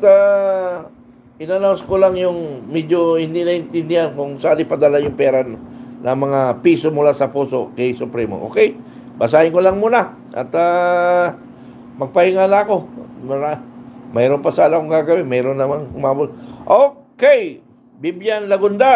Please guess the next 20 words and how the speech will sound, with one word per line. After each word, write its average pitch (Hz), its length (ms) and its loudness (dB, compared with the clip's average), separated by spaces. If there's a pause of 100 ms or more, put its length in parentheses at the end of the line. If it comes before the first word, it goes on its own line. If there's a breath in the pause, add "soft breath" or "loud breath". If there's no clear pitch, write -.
(140)
ah, 170 320 0
Lagumbay, 180 640 -2
kaway-kaway. 160 720 0 (480 loud breath)
Oy, 196 240 6
Daily 208 480 4
Muli, 196 720 -2
salamat 208 400 -2
sa 196 160 2
pakulay 208 400 2
mo, 190 80 -2
ha? 190 320 2
Pa-, - 320 -8
salamat 151 480 -2
sa 127 80 -6
pakulay. 131 560 -2 (1400 loud breath)
Daily 190 240 4
Muli, 214 880 2
we 185 240 4
love 196 320 2
you, 202 480 0